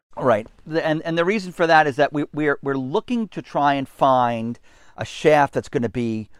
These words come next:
allow us to be the most repeatable, hitting the center of the club face with the most consistent patterns. You know, one of the big things that I've talked about in driver fitting, but it's the same thing in iron fitting, is that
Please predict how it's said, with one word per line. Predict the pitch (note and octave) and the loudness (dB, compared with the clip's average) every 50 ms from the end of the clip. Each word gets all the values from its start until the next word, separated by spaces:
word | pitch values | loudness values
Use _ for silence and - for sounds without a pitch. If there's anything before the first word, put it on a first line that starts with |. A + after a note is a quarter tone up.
| - - - | -20 -8 -4
allow | - A#2 B2 C3 C3 C#3+ | -2 2 4 6 6 6
us | C#3+ - - | 4 2 -2
to | D3 B2 | -4 -4
be | A2 C3 C3+ | -4 -4 -4
the | A#2+ A#2+ | -2 0
most | A#2 C3 C3 B2 - - | 2 2 2 2 -2 -8
repeatable, | - - - - C#3+ B2+ B2+ - A2+ A2 | -14 -10 -6 -4 -2 -2 -2 0 -2 -2
hitting | G#2+ C3 B2+ B2+ B2 | -2 -2 -4 -4 -4
the | A2+ G#2 | -6 -8
center | - - C#3 C3+ C3 C3+ | -4 0 0 2 2 2
of | C3 | 0
the | A2+ G#2+ | -2 -4
club | - - A#2+ A2 G2+ | -4 -2 -2 -2 -2
face | - A#2 G#2+ G#2+ A2 - - | -4 -4 -4 -4 -6 -8 -8
with | A#2+ G2+ | -10 -8
the | - G#2 | -6 -6
most | G2 G#2 A2 A2+ - - | -4 -4 -4 -4 -6 -10
consistent | - G#2 F#2+ - - A2+ - _ - G#2 - - _ _ _ _ _ _ _ _ - | -16 -18 -16 -14 -14 -14 -12 _ -12 -12 -12 -14 _ _ _ _ _ _ _ _ 2
patterns. | - C3+ B2 A#2 G2 E2 D2+ - - - - - - - - - - | 4 6 6 6 4 0 -4 -10 -18 -20 -20 -20 -20 -20 -20 -16 -10
You | B2 B2+ | -8 -6
know, | A#2+ B2 | -4 0
one | B2 D3 D#3+ | 0 0 2
of | F3 | 2
the | F3 D#3 | 2 2
big | B2+ D#3 C#3+ - | 2 0 0 0
things | - D3+ C#3 A2+ | -2 -4 -2 -2
that | C#3+ - | -2 0
I've | - B2 A#2+ - | 2 2 2 2
talked | - C#3 B2+ - - | 2 2 2 2 0
about | A#2+ B2 B2 B2 - | 0 2 2 2 0
in | - B2+ A#2+ | -2 -6 -2
driver | - B2+ A#2 A2 A2 | 2 2 4 4 2
fitting, | G#2+ - A#2+ A2+ A2+ | 0 -2 -4 -4 -4
but | A2 A2 | -6 -8
it's | G#2 - | -10 -10
the | B2+ | -14
same | - - - D3+ C3 C3 B2 | -8 -4 -2 -2 -2 -2 -4
thing | - C#3 B2+ B2+ | -6 -6 -4 -4
in | A#2+ | -4
iron | A2+ G#2+ G#2+ G#2 | -4 -4 -4 -6
fitting, | - - A2+ G2+ G2+ G2 | -6 -6 -4 -4 -4 -6
is | G2+ G#2 - | -8 -8 -6
that | A#2+ G#2+ G2+ | -4 -4 -4